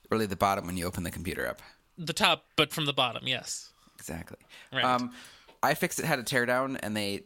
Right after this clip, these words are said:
Speaker 1: showed some of the differences in components. Um,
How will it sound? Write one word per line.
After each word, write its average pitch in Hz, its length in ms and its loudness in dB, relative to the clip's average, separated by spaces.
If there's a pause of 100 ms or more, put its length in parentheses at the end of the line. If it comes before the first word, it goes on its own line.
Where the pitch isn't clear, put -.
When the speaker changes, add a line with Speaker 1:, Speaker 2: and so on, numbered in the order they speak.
Speaker 1:
showed 107 360 -2
some 107 140 -2
of 98 80 -4
the 92 60 -6
differences 98 480 -6
in 87 140 -10
components. 95 720 -8 (580)
Um, 85 460 -6